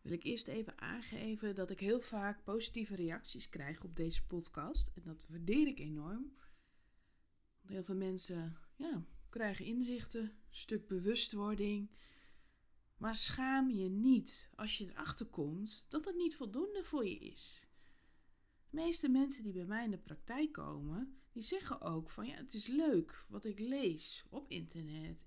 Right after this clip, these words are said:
in boeken enzovoort. Maar het slaat niet op mij persoonlijk." Want dat is nou juist zo belangrijk. Hoe werkt het bij jou als persoon?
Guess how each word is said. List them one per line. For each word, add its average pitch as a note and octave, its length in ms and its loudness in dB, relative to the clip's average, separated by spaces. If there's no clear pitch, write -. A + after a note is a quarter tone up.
in C4+ 240 8
boeken D#3 460 -2
enzovoort. - 720 2
Maar - 320 -2
het - 220 -2
slaat C4+ 440 2
niet D#4+ 280 2
op C4 140 -2
mij A#3 200 -4
persoonlijk." E4+ 1040 0
Want A3 180 0
dat F4+ 160 4
is F4+ 120 6
nou A#3 180 6
juist F3 300 0
zo E3+ 120 -4
belangrijk. F#3 720 -4
Hoe C4 300 6
werkt E3+ 360 -2
het D4+ 260 -2
bij D#3+ 260 -6
jou D3+ 360 -6
als - 240 -6
persoon? - 600 -4